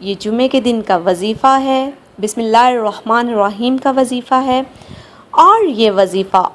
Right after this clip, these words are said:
उन लड़कियों के लिए है जिनके रिश्ते नहीं होते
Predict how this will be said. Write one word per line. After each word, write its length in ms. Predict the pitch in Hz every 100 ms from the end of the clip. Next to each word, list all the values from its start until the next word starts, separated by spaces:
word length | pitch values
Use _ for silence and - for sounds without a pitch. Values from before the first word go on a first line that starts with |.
| -
उन 80 | 403
लड़कियों 500 | 392 294 - 262 247
के 160 | 226 202
लिए 240 | 196 185 196
है 220 | 214 440
जिनके 420 | 466 214 190 202 185
रिश्ते 440 | 190 - 262 311 330
नहीं 360 | 214 214 233 262
होते 480 | 233 202 202 214